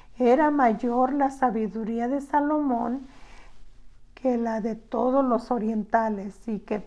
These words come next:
toda la sabiduría de los egipcios. Aún fue más sabio que todos los hombres,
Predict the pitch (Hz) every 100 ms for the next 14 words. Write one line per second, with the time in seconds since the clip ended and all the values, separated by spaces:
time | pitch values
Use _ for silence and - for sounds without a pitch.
0 | - - - 233 247 277 294 269 262 -
1 | 214 226 208 226 220 247 262 269 247 254
2 | 233 208 - 240 214 - - - - -
3 | - - - - - 214 220 277 311 -
4 | 302 285 254 233 233 - 233 214 240 294
5 | 285 214 196 214 208 220 214 180 - 214
6 | 220 240 302 294